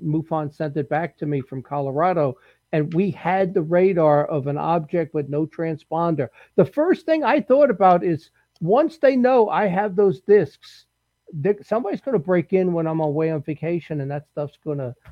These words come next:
disappear, you know? Because I thought that was a huge, I mean, I had real evidence there of matching up to a U F O with no transponder near the airport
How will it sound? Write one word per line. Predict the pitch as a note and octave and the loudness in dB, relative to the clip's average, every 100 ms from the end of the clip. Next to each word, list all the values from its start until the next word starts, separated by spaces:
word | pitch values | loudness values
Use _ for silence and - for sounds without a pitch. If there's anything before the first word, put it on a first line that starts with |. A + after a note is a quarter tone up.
| _ _ D#3+ | _ _ 0
disappear, | D#3 - C#3+ D#3 A#2 - _ _ - | 0 0 -2 0 -2 -6 _ _ -8
you | B2+ | -6
know? | C#3+ D3+ _ - | -4 -6 _ 2
Because | G3+ F#3+ | 4 6
I | E4 | 4
thought | F4 C4 | 4 2
that | A#3 | 6
was | A3 F3+ | 4 4
a | F#3 | 0
huge, | - G3+ A3+ G#3 - _ _ _ _ _ - | -2 -6 -4 -4 -8 _ _ _ _ _ -16
I | D#3 | -10
mean, | F#3 | -10
I | E3 A3 | -8 -8
had | F#3 E3 _ F4 | -8 -12 _ -12
real | F#3 G#3+ E3+ | -6 -6 -4
evidence | F3+ D4+ A3 C#3+ _ | -6 -6 -10 -12 _
there | D3+ D3 D3+ _ _ _ - | -8 -6 -6 _ _ _ -6
of | D#3+ C#3+ _ _ _ _ _ _ _ _ _ _ | -6 -6 _ _ _ _ _ _ _ _ _ _
matching | D#3+ E3+ F3+ F3+ F3+ | -8 -8 -8 -8 -6
up | F#3 | -6
to | - G3+ | -6 -6
a | |
U | G3 G#3+ | -2 -2
F | G3+ | -2
O | A3+ D#4 | -6 -4
with | E3 D3 | -6 -6
no | E3 | -8
transponder | F3+ G3+ G3 - F3+ B3 C4 E3 | -8 -10 -10 -12 -10 -10 -8 -8
near | C#3+ D3+ D#3+ | -8 -8 -6
the | F3 | -6
airport | F#3+ A3 - - G3+ | -6 -8 -8 -8 -8